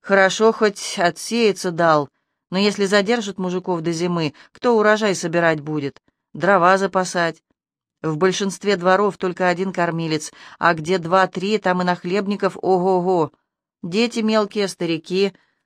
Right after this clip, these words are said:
Поможем, конечно, всем миром, но тяжковато придется. «Жребий киньте», — посоветовал гонец, — «так оно честнее всего выйдет». «Да уж разберемся», — в сердцах огрызнулся вещанин,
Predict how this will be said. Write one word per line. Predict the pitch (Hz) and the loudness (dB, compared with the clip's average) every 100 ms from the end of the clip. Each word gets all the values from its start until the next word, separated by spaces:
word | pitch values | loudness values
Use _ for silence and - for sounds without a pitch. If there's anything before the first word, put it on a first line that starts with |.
| _ _ _ - | _ _ _ -8
Поможем, | 175 180 240 240 240 | -4 -2 0 0 2
конечно, | 233 220 190 - 180 | 2 2 0 -4 -6
всем | - 185 | -4 -2
миром, | 180 180 160 156 160 | 0 0 0 0 -2
но | 180 | -4
тяжковато | 190 180 202 185 196 196 | -6 -6 0 2 0 -2
придется. | - 190 175 156 - - 147 - _ _ _ _ _ _ _ | -6 -8 -4 -6 -6 -12 -14 -16 _ _ _ _ _ _ _
«Жребий | 143 175 220 220 214 | -8 0 2 2 0
киньте», — | - 180 156 160 | -2 -2 -2 -6
посоветовал | 156 180 170 165 165 156 | -6 -4 -2 -2 -2 -2
гонец, — | 156 165 160 147 - _ _ _ - | 0 -2 -2 -6 -8 _ _ _ -4
«так | 202 196 | -2 0
оно | 185 | -2
честнее | 170 165 196 185 175 | -2 -6 -4 -2 -2
всего | - 165 165 | -4 -2 -2
выйдет». | 160 156 143 143 - _ _ _ _ _ | 0 0 -2 -4 -10 _ _ _ _ _
«Да | - 226 | 0 0
уж | 247 | 2
разберемся», — | 277 247 262 202 202 185 170 151 - - | -2 -2 2 2 2 2 0 -2 -4 -20
в | - | -4
сердцах | 196 185 185 180 | -2 2 0 0
огрызнулся | 175 175 170 180 175 175 | 0 -2 -2 -2 -2 -2
вещанин, | 170 - 202 226 196 | -2 -2 0 0 0